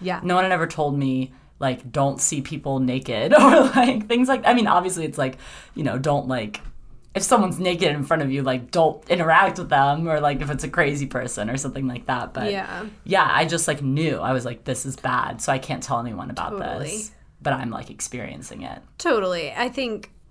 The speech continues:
Speaker 1: like, no one ever talked to me about porn either, but there was one time we, I was at a friend's house and we were literally Googling YouTube to go to YouTube, and we misspelled YouTube, and I think it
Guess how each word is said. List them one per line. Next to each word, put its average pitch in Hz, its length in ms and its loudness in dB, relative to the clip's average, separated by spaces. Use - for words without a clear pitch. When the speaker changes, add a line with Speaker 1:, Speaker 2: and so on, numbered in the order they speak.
Speaker 1:
like, 208 200 -4
no 240 260 2
one 233 100 2
ever 196 160 0
talked 185 280 -6
to - 80 -12
me 180 140 -4
about 170 240 -2
porn 170 360 -6
either, 190 460 0
but 175 340 -2
there 202 140 0
was 190 180 -4
one 185 200 -4
time 175 720 -4
we, 175 580 -6
I 185 100 2
was 180 120 -4
at 170 80 -2
a 175 40 -8
friend's 170 280 -8
house 165 340 -2
and 190 140 -6
we 185 100 -4
were 185 180 -4
literally 175 380 -4
Googling 170 580 -8
YouTube 202 680 -8
to 190 120 -6
go 165 220 -4
to 170 80 -10
YouTube, 170 480 -8
and 175 100 -10
we 170 100 -8
misspelled 180 680 -2
YouTube, 185 500 -6
and 165 100 -6
I 160 120 -8
think 165 280 -10
it - 300 -8